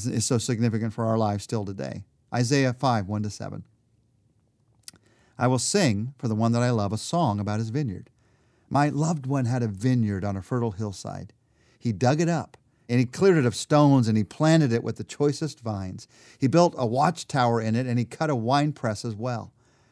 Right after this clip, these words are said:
Then he looked for a crop of good grapes, but it yielded only bad fruit. Now, you dwellers in Jerusalem and you people of Judah, judge between me and my vineyard.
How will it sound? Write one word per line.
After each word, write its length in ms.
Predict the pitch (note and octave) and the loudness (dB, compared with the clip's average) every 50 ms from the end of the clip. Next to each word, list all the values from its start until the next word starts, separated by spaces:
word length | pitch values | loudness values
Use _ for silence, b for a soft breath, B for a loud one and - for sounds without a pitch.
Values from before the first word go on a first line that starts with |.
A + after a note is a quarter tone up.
| b b b b b | b b b b b
Then 220 | b D#3+ F#3 G#3 | b 4 4 4
he 160 | G#3 C#3 E3+ D#3+ | 6 6 6 6
looked 260 | D3 F3 A3 A3 - | 6 6 4 2 2
for 180 | - - E3 | 0 0 2
a 60 | C3+ A#2+ | 2 2
crop 440 | - - E3 E3 E3+ F3+ E3+ - | 0 2 4 4 4 4 2 0
of 120 | C#3 A#2+ G#2+ | -4 -4 0
good 240 | G2+ C3+ D3+ D3+ A#2+ | 2 2 2 2 0
grapes, 640 | G2+ B2+ C3 B2 A2+ A2 - - - - - _ _ _ _ _ _ _ _ _ _ _ _ _ _ _ _ _ | 0 0 2 2 0 -2 -6 -14 -18 -18 -20 _ _ _ _ _ _ _ _ _ _ _ _ _ _ _ _ _
but 220 | - - D#3 D#3+ - _ _ _ _ _ _ _ _ - | -4 -2 -2 -2 -4 _ _ _ _ _ _ _ _ -6
it 160 | B2 B2+ - | -4 -4 -2
yielded 480 | C3 B2 D#3+ A3+ C4+ C#4 E3+ A2+ A#2+ | -2 0 0 0 0 0 0 0 0
only 300 | B2 C3+ D3+ E3+ E3 E3 | 2 2 2 2 0 0
bad 380 | C#3+ A2 C3 A#2+ A#2 A#2+ A#2+ A#2 | -2 -4 -4 -4 -4 -6 -6 -8
fruit. 440 | - - F#3+ G#3+ A3+ - - _ _ _ _ _ _ _ _ _ _ _ _ _ _ _ _ _ _ _ _ _ | -8 -6 -6 -6 -6 -8 -12 _ _ _ _ _ _ _ _ _ _ _ _ _ _ _ _ _ _ _ _ _
Now, 300 | - D#3 D#3+ D3+ C#3+ - | -4 0 0 0 0 -2
you 200 | - D3+ F3 A3 | -2 -4 -2 -2
dwellers 580 | F#3 D3+ D#3 D#3+ F3+ E3+ D#3+ D3 C#3 A#2+ A2 - | -2 -2 2 4 4 6 6 4 4 2 -2 -4
in 220 | - B2+ C3+ C3 | -2 0 0 0
Jerusalem 560 | A2+ B2 C3 C3+ C#3 B2+ - C3 A#2+ A2 G#2+ A2 | 2 2 2 2 2 0 -2 -2 0 0 2 2
and 120 | A#2 A#2+ | 2 2
you 80 | B2+ C#3+ | 2 2
people 320 | C#3+ F3 F#3+ F3 D3 C#3 | 2 0 0 2 0 -2
of 120 | B2+ A2+ | -2 0
Judah, 300 | F#2+ B2 C#3 C3 A2+ A2+ | 2 2 4 4 4 2
judge 340 | G#2 F#2 C3+ E3 G3 G3 E3+ | 0 2 2 2 2 2 0
between 360 | E3 F3+ - - D#3+ C#3+ B2+ | -4 -6 -6 -4 -2 0 0
me 160 | B2+ B2+ C3 B2+ | 2 2 2 2
and 120 | B2 A#2 | 2 0
my 160 | A#2+ A#2 A#2 | 0 0 -2
vineyard. 480 | G#2 A2 B2 A#2+ A#2 G#2+ G2+ G2 E2+ | -2 -2 -2 -2 -2 -2 -4 -6 -10